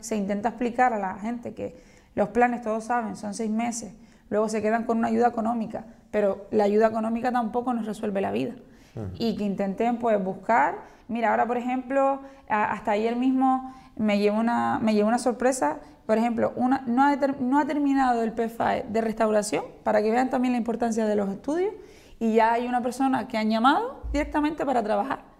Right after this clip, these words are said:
Speaker 2: Ujú.
Speaker 1: Entonces, lo que quiero decir con esto es que a veces, es dec-, hay trabajo, lo que tenemos que salir a buscarlo.
Speaker 2: Ya.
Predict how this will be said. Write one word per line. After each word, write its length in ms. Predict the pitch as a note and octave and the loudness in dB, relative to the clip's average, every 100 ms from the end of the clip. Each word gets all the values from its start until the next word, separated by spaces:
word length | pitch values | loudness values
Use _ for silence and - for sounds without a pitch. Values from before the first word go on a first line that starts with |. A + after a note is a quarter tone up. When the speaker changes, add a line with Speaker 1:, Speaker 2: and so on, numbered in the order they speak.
| - | -12
Speaker 2:
Ujú. 80 | C3 | -10
Speaker 1:
Entonces, 380 | G#2+ A#2 A3+ A3 | -8 -6 0 0
lo 80 | |
que 100 | A3 | 0
quiero 160 | A3 B3+ | 0 2
decir 220 | C4+ D4 | 0 -2
con 120 | D4 D4+ | -2 -2
esto 220 | E4 D4+ | -2 -4
es 100 | C#4+ | -2
que 120 | C#4 | 2
a 100 | A#3 | 2
veces, 360 | B3+ G#4 - A4 - - _ _ _ _ _ | 2 -2 -6 -10 -12 -20 _ _ _ _ _
es 140 | A3 A3 | -6 -2
dec-, 280 | A#3+ - - - | -4 -6 -18 -16
hay 160 | - F4+ | -2 0
trabajo, 480 | D4+ A#3 A#3 - G#3+ - _ _ _ _ | 2 2 0 -6 -16 -20 _ _ _ _
lo 140 | - A3 | -2 2
que 80 | G#3 | 2
tenemos 200 | A#3 C4+ | 2 0
que 80 | |
salir 240 | B3+ A3 G#3+ | 0 0 0
a 60 | |
buscarlo. 400 | G3 G3 G3+ G#3 - _ G2+ | -4 -6 -10 -10 -16 _ -12
Speaker 2:
Ya. 160 | F#2 | -12